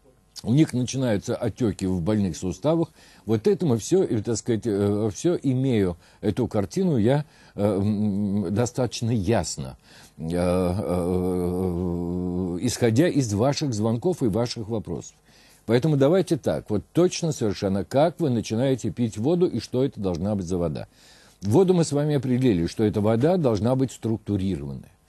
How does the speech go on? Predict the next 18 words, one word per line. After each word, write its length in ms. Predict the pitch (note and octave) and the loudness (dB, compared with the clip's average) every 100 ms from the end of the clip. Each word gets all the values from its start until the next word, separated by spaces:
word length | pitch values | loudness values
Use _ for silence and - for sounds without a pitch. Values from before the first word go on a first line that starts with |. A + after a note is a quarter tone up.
| _ _ - _ | _ _ -20 _
В 120 | - | -10
первое, 520 | - F3 F#3+ C3 F#2+ F#2+ | 4 6 6 6 4 0
что, 320 | - C3+ B2+ | 2 2 2
что, 400 | - D3+ C#3 C3 | 2 2 2 0
э, 180 | B2 B2 | -2 0
совершенно 600 | G#2+ C3 C3+ A#2 C#3 A2+ | 0 0 0 0 0 2
замечательно, 800 | G#2+ B2+ C3+ - G2+ F2+ F2 F2+ | 2 2 0 0 -2 -2 -4 -2
э, 300 | E2+ G2+ F#2 - - - | 0 0 -2 -6 -20 -6
возвращает 720 | F#2 G#2 A#2+ C#3 - A#2 F2+ | -2 2 2 2 2 2 0
структуре, 840 | - - A2+ - C3+ A#2 F#2+ F2 D#2 - - - | -2 -4 -4 -4 0 0 2 -2 -4 -14 -16 -4
э, 180 | F#2+ | 0
воду, 840 | F#2 G2+ C#3+ G#2+ A2 G#2+ G2+ G#2+ G2 | 2 4 4 4 2 2 2 2 2
э, 40 | |
воде 360 | G#2 B2+ C3+ G#2 | 4 4 4 0
структуру, 800 | - G#2 F2 - G3 A3 G#2+ D2 - - - - _ | -2 -4 -4 -2 0 2 2 0 -10 -20 -20 -20 _
это 420 | C3+ F#3 G3+ G3 | 4 4 4 2
трековая 760 | - C3 C3 C3 A#2+ E3 F#3 F3 | 0 2 4 4 4 2 4 4
мембрана, 800 | C#3 A2 G2+ A2+ A#2 D3 F#3 | 4 4 4 4 4 4 2